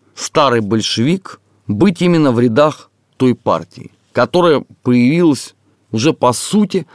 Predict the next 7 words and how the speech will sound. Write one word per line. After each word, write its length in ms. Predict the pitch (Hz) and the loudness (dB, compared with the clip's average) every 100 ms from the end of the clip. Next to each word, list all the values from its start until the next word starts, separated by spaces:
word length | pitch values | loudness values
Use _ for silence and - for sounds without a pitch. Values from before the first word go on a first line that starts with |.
| - - | -20 -6
после 320 | 165 160 139 | -2 0 -2
смерти 400 | 117 127 127 - | -2 -2 -2 -6
Сталина, 600 | 104 - 98 69 58 50 _ _ - | -10 -6 -6 -6 -10 -18 _ _ -8
которая 400 | 120 143 220 214 - | -4 2 2 0 -2
очень 520 | 214 294 - - 226 | 0 2 0 -2 2
мало 640 | 214 208 208 202 175 147 135 | 2 2 4 4 4 2 0
имела 440 | 135 151 123 107 | -2 0 0 -2